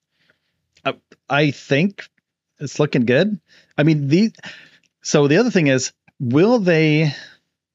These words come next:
will they approve this before all this stuff is done? You know, is this, we're, we're gonna have to wait to see. Um, they saw no in-, no impact so far. Thank you so much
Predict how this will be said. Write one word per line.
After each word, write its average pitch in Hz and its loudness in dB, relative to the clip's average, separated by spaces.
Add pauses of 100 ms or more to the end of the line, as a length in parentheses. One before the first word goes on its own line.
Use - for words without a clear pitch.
(760)
will 127 2
they 135 2
approve 180 -4
this - -4 (360)
before 147 0
all 165 0
this 165 -2
stuff 156 -4
is 208 -4
done? 247 -2 (640)
You 131 0
know, 135 -2 (120)
is 131 -6
this, - -2 (280)
we're, 151 0
we're 143 0
gonna 151 0
have 123 -4
to 139 0
wait 123 0
to 120 -6
see. 107 -4 (680)
Um, 104 -4 (180)
they 131 0
saw 170 0
no 170 2
in-, 160 -2 (180)
no 139 2
impact 123 -2
so 107 -4
far. 101 -4
Thank 165 -4
you 120 -6
so 127 -2
much 113 -2